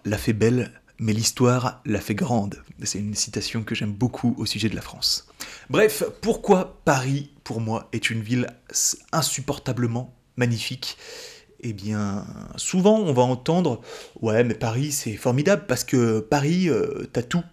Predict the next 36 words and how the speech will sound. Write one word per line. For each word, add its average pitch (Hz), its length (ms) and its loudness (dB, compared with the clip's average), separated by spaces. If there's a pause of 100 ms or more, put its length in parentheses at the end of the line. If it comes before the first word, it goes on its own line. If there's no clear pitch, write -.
(400)
Euh, - 260 -4
oui, 185 340 2 (100)
enfin, - 360 -10 (120)
moi 120 140 -2
aussi, 123 280 0
dans 135 100 0
ma 104 120 2
ville 120 300 -2
où 117 280 0
il 110 80 -2
y - 20 2
a 107 40 2
huit 113 180 -2
mille 120 160 2
habitants, 127 560 0
j'ai 107 460 0
absolument 117 500 -2
tout. 156 400 2 (140)
<laughs> - 160 -12
J'ai, 123 240 4 (840)
j'ai 120 360 2
un 110 120 0
garagiste, 110 720 2
j'ai 117 380 0
un 113 100 -2
coiffeur, 131 640 0
j'ai 113 240 0
un 104 100 0
supermarché, 120 840 2 (300)
j'ai 101 140 -2
un 87 100 -8
caviste, 113 560 -4 (280)
j'ai, 113 500 -2
euh, 104 320 0
X 131 220 -2
Y. 123 440 2